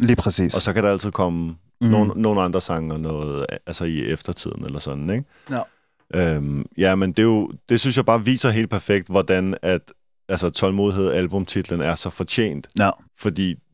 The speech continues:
Speaker 2: det er, der er bare ikke nogen lige vej til at gøre det her, uanset om man tror,
Speaker 1: Ja.
Speaker 2: at der er eller ej, og nu tror man, nu er man på vejen,
Speaker 1: Ja.
Speaker 2: så finder man ud af, at der er lidt sving til højre, og tager lidt år.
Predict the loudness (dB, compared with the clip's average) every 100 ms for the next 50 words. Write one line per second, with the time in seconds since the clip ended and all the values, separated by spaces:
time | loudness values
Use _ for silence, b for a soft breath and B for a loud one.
0 | _ -2 0 2 0 0 -2 0 0 0
1 | 0 0 0 0 0 2 2 0 -2 -2
2 | 0 2 2 2 0 0 0 0 -2 0
3 | -2 -2 -4 -4 -4 2 2 2 -4 _
4 | _ _ 2 4 4 2 4 4 4 4
5 | 4 4 2 2 0 0 2 2 4 2
6 | 2 2 0 2 2 2 -4 -8 -4 0
7 | 0 -2 -4 -2 0 0 0 2 2 2
8 | 0 0 0 0 -2 -2 -2 -2 0 0
9 | 0 2 0 2 -2 -4